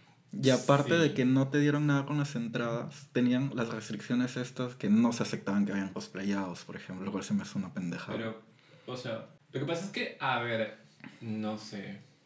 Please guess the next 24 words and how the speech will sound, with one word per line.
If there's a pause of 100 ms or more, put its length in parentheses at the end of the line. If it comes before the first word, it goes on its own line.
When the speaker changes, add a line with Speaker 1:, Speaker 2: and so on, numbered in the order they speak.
(320)
Speaker 2:
No,
no,
no
lo
sé. (220)
O
sea,
yo (120)
quiero (120)
intentar
entender
con
el
tema. (580)
¿Recuerdas
cuando
se
estrenó
el, (720)
el
Joker? (440)
Speaker 1:
Ya.
Speaker 2:
Joker. (760)
Speaker 1:
Ya,